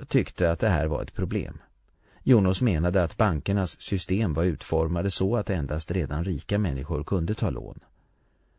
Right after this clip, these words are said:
Varför fanns det ingen bank som hjälpte de absolut fattigaste?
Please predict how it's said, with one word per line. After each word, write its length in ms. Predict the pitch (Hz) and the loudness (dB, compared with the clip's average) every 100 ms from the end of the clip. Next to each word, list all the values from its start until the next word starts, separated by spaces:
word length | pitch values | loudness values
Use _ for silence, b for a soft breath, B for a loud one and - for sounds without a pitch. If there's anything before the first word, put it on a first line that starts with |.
| _ | _
Varför 340 | - 127 123 143 | 2 4 4 2
fanns 320 | 120 87 85 | 2 2 2
det 80 | 117 | 0
ingen 280 | 92 85 85 | 2 0 0
bank 500 | 101 107 53 - - b | -2 -2 -10 -16 -20 b
som 200 | b 87 | b -2
hjälpte 480 | 85 107 69 - - | 0 0 0 -4 -4
de 160 | 71 62 | -4 -4
absolut 480 | 73 - 98 69 - | -4 -2 -2 -2 -4
fattigaste? 640 | 90 - 117 117 - - | -6 -4 -4 -4 -4 -8